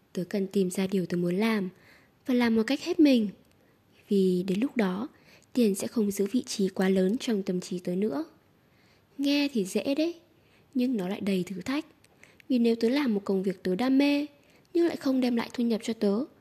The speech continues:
thì đến lúc đó tớ lại đau đầu nghĩ cách kiếm tiền mà có thể bỏ lỡ đam mê.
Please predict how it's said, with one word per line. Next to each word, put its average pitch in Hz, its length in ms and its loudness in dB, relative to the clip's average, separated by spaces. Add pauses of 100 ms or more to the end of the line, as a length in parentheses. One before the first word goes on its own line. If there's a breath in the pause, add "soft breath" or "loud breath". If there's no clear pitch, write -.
(400 soft breath)
thì 277 120 -2
đến 233 160 2
lúc 269 160 -4
đó 202 340 -4 (140)
tớ 185 80 -8
lại 185 180 -8
đau 254 200 0
đầu 240 160 2
nghĩ 196 120 -2
cách - 260 -6
kiếm 180 180 -4
tiền 214 320 2 (460 loud breath)
mà 185 120 -2
có 180 180 -4
thể 220 200 -4
bỏ 175 160 -8
lỡ 196 180 -4
đam 240 240 0
mê. 240 280 0